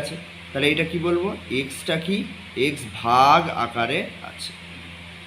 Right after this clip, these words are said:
ভাগ আকারে আছে, ঠিক আছে, এক্সটা ভাগ আকার আছে। আচ্ছা, এবারে বলবে যে, "দাদা, এক্স এটা ভাগ আকারে আছে,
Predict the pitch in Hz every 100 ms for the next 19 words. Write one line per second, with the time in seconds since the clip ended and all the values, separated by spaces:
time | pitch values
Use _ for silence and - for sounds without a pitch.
0 | - - - 104 110 131 156 165 - -
1 | - - - - - - - - - 87
2 | - 113 123 185 190 - - - - -
3 | - - - - - - - - - -
4 | - - - - - 90 95 85 - -
5 | - - - - - 143 143 139 - -
6 | - - 127 - 156 127 131 127 110 101
7 | 98 - - 85 - 110 - 95 - -
8 | - 139 165 175 175 165 175 170 - -
9 | 135 147 156 156 160 156 - - - -
10 | - 143 156 156 165 160 139 139 139 143
11 | 147 143